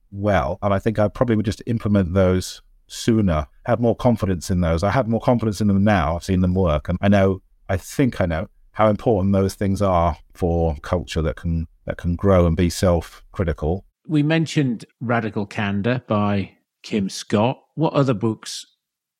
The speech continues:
Speaker 2: do you think people should pick up and read along the way?
Speaker 1: I, I've, the number one book that I read, that,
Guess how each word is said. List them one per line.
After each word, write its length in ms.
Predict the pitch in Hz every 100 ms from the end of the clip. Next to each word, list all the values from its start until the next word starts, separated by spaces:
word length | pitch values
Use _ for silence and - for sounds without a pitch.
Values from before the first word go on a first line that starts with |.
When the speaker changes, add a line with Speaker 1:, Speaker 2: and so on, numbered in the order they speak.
| -
Speaker 2:
do 80 | 107
you 160 | 101
think 300 | - 98 87
people 220 | - -
should 280 | 92 - -
pick 240 | - 92 95
up 100 | 92
and 180 | 87
read 280 | 87 85 82
along 240 | 85 85 85
the 80 |
way? 320 | 80 82 80 _ _ _ -
Speaker 1:
I, 160 | 143 -
I've, 260 | 143 139 -
the 100 | 156
number 320 | 196 240 220
one 460 | 175 156 139 131 -
book 340 | - 98 78 - -
that 60 | 117
I 180 | 123 120
read, 240 | 104 90
that, 140 | 95